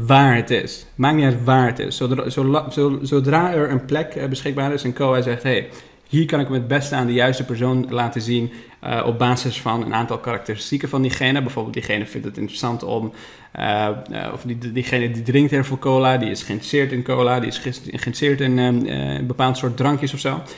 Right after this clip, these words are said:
Ehm, dat systeem zorgt ervoor dat hij het aan de beste persoon laat zien. Omdat ze zo breed gediversifieerd zijn en heel veel verschillende plekken beschikbaar zijn dan bijvoorbeeld alleen Snapchat, die alleen mobiel beschikbaar is en alleen op een eigen platform. Die worden veel ha-, harder geraakt.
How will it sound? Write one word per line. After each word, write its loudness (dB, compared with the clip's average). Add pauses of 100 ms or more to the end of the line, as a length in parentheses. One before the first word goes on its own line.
(340)
Ehm, 2 (180)
dat -2
systeem 2
zorgt 2
ervoor -4
dat 0
hij -4
het -8
aan -4
de -2
beste -2 (220)
persoon -2
laat -2
zien. -4
Omdat 2
ze -4
zo 6
breed 2
gediversifieerd -2
zijn -2
en 0
heel 0
veel -10
verschillende 0
plekken 0 (280)
beschikbaar 2
zijn 2
dan 0
bijvoorbeeld -2
alleen -2
Snapchat, -2
die -4
alleen 0
mobiel 2
beschikbaar 0
is -6
en -8
alleen -6
op -8
een -6
eigen -2
platform. 0 (460)
Die 4
worden 2
veel -2
ha-, -4
harder 0
geraakt. -8